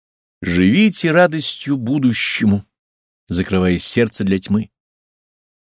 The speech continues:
Она хочет лишить вас этой радости. Но радость света уже есть победа над тьмою.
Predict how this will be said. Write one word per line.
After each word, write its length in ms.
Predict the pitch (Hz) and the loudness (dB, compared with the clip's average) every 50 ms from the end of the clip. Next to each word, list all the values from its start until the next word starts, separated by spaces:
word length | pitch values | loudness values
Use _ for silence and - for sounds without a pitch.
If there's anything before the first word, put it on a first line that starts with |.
| _ _ | _ _
Она 260 | - 98 107 113 113 104 | -2 0 2 2 2 0
хочет 360 | - 123 107 - - - - | 0 -2 -2 -2 -4 -4 -2
лишить 340 | 113 104 - - 117 107 - | -4 -2 -2 -4 -4 -2 -2
вас 180 | 107 - - | -6 -6 -6
этой 200 | 120 - - 107 | -8 -8 -4 -2
радости. 520 | 95 101 101 95 - - - - - - _ _ _ _ _ _ _ _ _ _ _ _ _ _ _ _ _ _ _ - - | -2 -2 -2 -4 -4 -6 -6 -6 -6 -10 _ _ _ _ _ _ _ _ _ _ _ _ _ _ _ _ _ _ _ -2 2
Но 180 | 98 110 113 | 2 4 4
радость 320 | 113 117 101 104 113 104 - | 4 2 0 0 -2 -2 -2
света 380 | - - 110 113 110 95 117 | -2 0 0 0 0 0 -2
уже 160 | 110 92 98 | -2 -2 0
есть 240 | 101 113 117 - - | 0 0 0 0 -2
победа 340 | - 120 101 98 107 104 107 | -2 -2 0 2 2 2 4
над 180 | 113 113 113 - | 2 2 2 0
тьмою. 380 | - - - 143 123 101 87 | -4 -4 -2 -4 -4 -4 -6